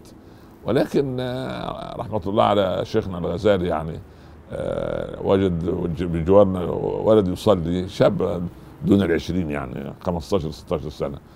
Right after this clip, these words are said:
فالشيخ فرح بيه يعني، ربط على كتفه وقال له: "آه، واردة في مصر يعني، حرما يا ولدي." قال له: "لم ترد." قال له: "طب وقلة أدبك هي اللي وردت؟" يعني الرد على الشيخ الكبير يعني ما كان يجب.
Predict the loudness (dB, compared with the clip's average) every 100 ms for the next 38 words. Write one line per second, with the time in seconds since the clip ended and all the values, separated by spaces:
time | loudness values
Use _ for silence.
0 | -20 -20 -20 -20 -2 0 0 2 0 4
1 | 4 4 0 2 2 0 -6 -14 0 2
2 | 4 2 0 0 -2 -2 0 -2 -6 -18
3 | -14 -2 2 2 2 -2 -6 -18 -18 -18
4 | -12 -6 -6 -4 -2 0 8 10 10 8
5 | 4 2 2 2 0 -2 -8 -16 -20 -4
6 | 4 6 6 4 2 2 2 -2 -6 -12
7 | -20 -20 -20 -20 -18 0 4 8 6 6
8 | 4 4 -2 -6 -20 -20 -20 -20 -14 -6
9 | 0 2 4 6 6 6 6 6 6 8
10 | 6 8 8 8 8 4 -12 -20 -20 -20
11 | -14 -4 -2 0 2 4 4 4 0 0
12 | 0 -2 -2 -4 0 2 0 -2 -6 -6
13 | -6 -6 -6 -8